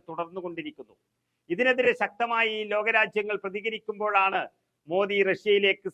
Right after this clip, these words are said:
സമാധാന ദൂതന്റെ വേഷം കെട്ടിപ്പോയതെന്നാണ് വലിയ വിമർശനങ്ങൾ വന്നത്. റഷ്യയിൽ എത്തിയതിന് പിന്നാലെ മോദി പറഞ്ഞ വാക്കുകളും സമാധാനത്തിന്റെ സന്ദേശങ്ങളായാണ് പുറത്തു വരുന്നത്. റഷ്യ ഓരോ ഇന്ത്യക്കാരനിലും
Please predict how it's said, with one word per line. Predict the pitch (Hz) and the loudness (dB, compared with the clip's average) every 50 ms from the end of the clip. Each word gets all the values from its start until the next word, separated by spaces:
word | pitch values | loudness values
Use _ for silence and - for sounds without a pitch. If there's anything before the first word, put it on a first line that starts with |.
| - | -2
സമാധാന | 185 185 190 202 208 196 202 196 202 196 190 180 180 | -2 -2 0 -2 0 2 4 4 4 2 0 -2 -2
ദൂതന്റെ | 185 190 202 190 190 185 190 185 190 | -2 -2 -2 -2 -2 -2 -2 0 0
വേഷം | 185 180 - 202 202 185 185 | 0 0 -2 -6 -6 -6 -6
കെട്ടിപ്പോയതെന്നാണ് | 180 - - 180 - _ 180 185 190 190 185 185 180 180 180 175 175 170 165 160 156 - _ _ _ _ _ | -8 -6 -8 -10 -10 _ 2 4 6 6 4 2 -4 -4 -4 -4 -4 -4 -4 -8 -10 -14 _ _ _ _ _
വലിയ | 139 156 165 175 175 165 165 | -4 -2 0 0 -2 -2 -2
വിമർശനങ്ങൾ | 170 165 170 156 - 180 165 160 156 156 151 139 | -4 -4 -6 -8 -10 -10 -10 -8 -8 -8 -6 -6
വന്നത്. | 135 123 117 - _ _ _ _ _ _ _ _ _ _ _ | -6 -8 -8 -14 _ _ _ _ _ _ _ _ _ _ _
റഷ്യയിൽ | - 160 170 170 - 233 233 233 233 220 214 | 0 0 0 2 0 0 0 2 2 2 0
എത്തിയതിന് | 220 - 226 233 233 214 226 220 214 220 | 0 -2 0 0 0 0 0 -4 -2 -2
പിന്നാലെ | 208 202 208 220 226 220 214 214 208 208 208 - _ 165 | -2 -2 0 2 2 2 2 2 0 0 -2 -6 _ -4
മോദി | 175 196 208 214 214 214 | -2 -2 0 0 0 0
പറഞ്ഞ | 214 208 208 202 202 196 190 | 0 0 0 -2 -2 0 0
വാക്കുകളും | 196 196 196 - 208 196 208 202 202 190 190 - _ _ - | 0 0 0 -4 -8 -6 -4 -4 -4 -6 -8 -16 _ _ -4
സമാധാനത്തിന്റെ | 180 185 202 208 214 208 214 214 214 208 196 - 214 202 202 202 190 - | -2 0 2 0 2 2 2 2 2 2 -2 -4 -8 -6 -6 -8 -6 -6
സന്ദേശങ്ങളായാണ് | 196 190 190 214 226 220 - 214 202 202 202 196 190 190 196 185 185 180 175 - - - _ _ _ _ _ | -6 -2 2 2 2 2 0 -6 -8 -2 2 2 4 4 4 2 0 -2 -4 -8 -8 -12 _ _ _ _ _
പുറത്തു | 170 175 160 170 190 170 | 0 0 0 -2 -2 -4
വരുന്നത്. | 165 143 135 120 107 - - _ _ _ _ _ _ _ _ _ 139 | -4 -4 -6 -10 -14 -20 -20 _ _ _ _ _ _ _ _ _ -2
റഷ്യ | 165 165 170 - 196 196 196 190 185 180 | -2 -2 -2 0 2 4 4 4 4 2
ഓരോ | 190 202 208 208 208 208 | 2 0 2 0 0 -2
ഇന്ത്യക്കാരനിലും | 202 196 208 208 208 - 208 208 202 208 208 202 202 202 202 | 0 0 -2 -2 0 2 2 2 4 2 -2 -4 -4 -6 -6